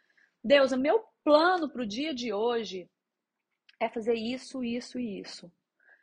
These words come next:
Então, me ajuda se for a sua vontade. Se não for a sua vontade, que prevaleça aquilo que você quer. E essa entrega,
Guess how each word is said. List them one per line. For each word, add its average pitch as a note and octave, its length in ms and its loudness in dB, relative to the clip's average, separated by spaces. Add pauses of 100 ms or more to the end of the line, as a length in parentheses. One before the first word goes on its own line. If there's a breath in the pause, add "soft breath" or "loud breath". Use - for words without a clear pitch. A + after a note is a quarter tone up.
(220 soft breath)
Então, C4+ 500 2
me C#4 220 0
ajuda C4+ 640 0
se B3+ 140 -6
for C#4+ 320 0
a C4+ 40 -8
sua G#4 460 4
vontade. F3 720 -10 (500 soft breath)
Se - 120 -8
não F4+ 320 2
for G4+ 400 4
a D4+ 80 4
sua A#3+ 240 -4
vontade, G3 920 -4 (200)
que F#4 100 0
prevaleça F4+ 1040 2
aquilo E4 440 -2
que G4+ 100 -2
você G4 260 -4
quer. D#4+ 420 -4 (1160)
E C#4 120 2
essa E4+ 300 4
entrega, C4 840 -2